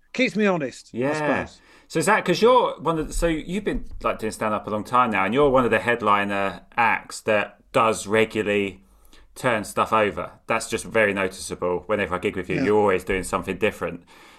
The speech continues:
Speaker 2: So does that, is that also coming from her, sort of pushing you to sort of do stuff,
Speaker 1: No,
Speaker 2: or?
Speaker 1: a-, at this point, no. And it, actually, that aspect of, of me doing stand-up is sort of me, really. I'm, I'm,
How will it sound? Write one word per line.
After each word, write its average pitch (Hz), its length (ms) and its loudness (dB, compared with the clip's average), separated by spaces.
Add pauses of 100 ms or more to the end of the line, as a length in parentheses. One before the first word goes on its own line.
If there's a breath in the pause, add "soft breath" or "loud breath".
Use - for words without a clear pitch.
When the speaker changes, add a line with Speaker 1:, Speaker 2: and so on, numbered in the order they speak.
Speaker 2:
So 120 140 0
does 120 160 -2
that, 165 320 2
is 139 100 -4
that 160 240 2
also 151 300 0
coming 139 220 2
from 127 180 -2
her, 135 340 2
sort 107 180 -4
of 98 100 -4
pushing 104 280 -4
you 95 80 -4
to 92 240 -6
sort - 260 -8
of 92 120 -8
do 101 160 -2
stuff, 196 120 2 (220)
Speaker 1:
No, 95 140 0
Speaker 2:
or? - 120 -10
Speaker 1:
a-, 190 120 -8 (240)
at 185 240 0
this 220 280 4
point, 175 360 2
no. 170 520 2
And 233 140 2
it, 269 120 2
actually, 247 460 0
that 285 340 -2 (200)
aspect 180 640 -4 (140)
of, 151 200 -2 (220)
of 147 320 -4 (560 soft breath)
me 185 220 4
doing 165 180 2
stand-up 180 400 0
is 175 120 -2
sort 220 220 0
of 185 60 2
me, 202 300 4
really. 143 480 -2
I'm, 175 300 -2
I'm, 180 420 -2